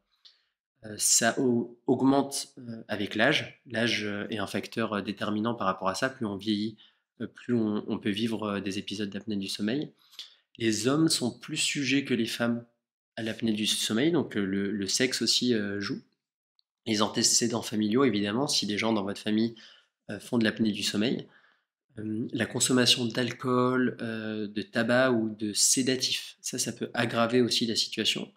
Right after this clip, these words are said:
Et enfin, des anomalies, alors qu'on va appeler, euh, comment dire, euh, qui vont être liées finalement à, à votre, euh, corps, euh, type, euh,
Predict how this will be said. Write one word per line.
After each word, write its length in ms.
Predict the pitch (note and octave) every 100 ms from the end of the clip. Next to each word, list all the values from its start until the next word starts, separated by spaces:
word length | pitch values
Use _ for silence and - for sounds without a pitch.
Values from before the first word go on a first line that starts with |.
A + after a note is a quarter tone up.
| _ - - - _ -
Et 80 | A#2+
enfin, 260 | G#2 D3+
des 260 | C#3 G2+ G#2+
anomalies, 640 | A#2+ B2 A#2+ A#2 B2+ C3+
alors 260 | - - -
qu'on 140 | -
va 100 | A2+
appeler, 320 | A2 - B2+ B2
euh, 380 | G#2+ G#2+ G#2+ - _ _ _ _ _ _ _
comment 160 | B2
dire, 280 | G#2+ A#2 G#2+
euh, 840 | G#2+ G#2+ G#2+ G#2+ - - - C#2 C#2 -
qui 100 | A2+
vont 100 | G#2+
être 280 | G2+ G2+ -
liées 100 | C3
finalement 480 | B2+ A2 G#2+ A2+ A2+
à, 80 |
à 160 | G#2+ -
votre, 380 | A2 G2 - A2
euh, 960 | G2+ G2+ G2+ G2+ G2 G2+ - F#2+ - -
corps, 460 | - D3+ - - - _ _ _ _ -
euh, 720 | G#2 G#2 G#2 G#2+ - C2 C2+ - - _ _ _ _
type, 380 | - B2 A#2 A#2
euh, 420 | G#2 G2+ G2